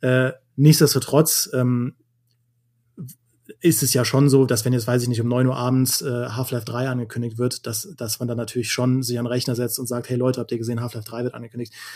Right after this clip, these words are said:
Das ist dann nicht mehr belastend. Ich find, solange man das halt im, im Griff hat und irgendwie auch selbst kontrolliert, ist das alles in Ordnung. Was, was mir, mich dann halt unter Druck setzt, sind die ganze Zeit Push-Notifications auf dem Handy zu haben, die ich halt nicht kontrollieren kann, weißt du?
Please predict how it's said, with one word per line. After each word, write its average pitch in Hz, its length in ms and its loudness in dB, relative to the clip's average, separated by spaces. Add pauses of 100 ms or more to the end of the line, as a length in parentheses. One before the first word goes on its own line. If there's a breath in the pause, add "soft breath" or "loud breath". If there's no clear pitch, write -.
(120)
Das 170 120 6
ist 196 100 4
dann 180 100 8
nicht 165 120 8
mehr 156 100 8
belastend. 127 520 0
Ich - 120 -10
find, 147 200 2 (720 soft breath)
solange 139 340 6
man 156 140 10
das 147 140 6
halt 143 120 4
im, 135 220 0
im 131 100 -2
Griff 143 260 4
hat 175 200 2
und 139 160 -4
irgendwie 135 260 0
auch 127 80 -4
selbst 135 240 0
kontrolliert, 131 540 0
ist 131 80 -6
das 139 100 -6
alles 135 220 -4
in 127 80 -4
Ordnung. 139 680 -2
Was, 127 340 -4
was 135 200 -2
mir, 143 200 6
mich 160 260 6
dann 139 160 4
halt 131 120 2
unter 131 140 2
Druck 135 260 2
setzt, 127 340 0
sind 127 220 0 (360 soft breath)
die 127 60 -4
ganze 131 280 2
Zeit 123 240 -2
Push-Notifications 123 840 -2
auf 113 80 -8
dem 120 100 -2
Handy 131 220 4
zu 120 200 -4
haben, 120 160 -2
die 120 100 -2
ich 113 120 -6
halt 120 100 -4
nicht 131 180 2
kontrollieren 113 560 -12
kann, 110 240 -18
weißt - 220 -12
du? 170 160 -2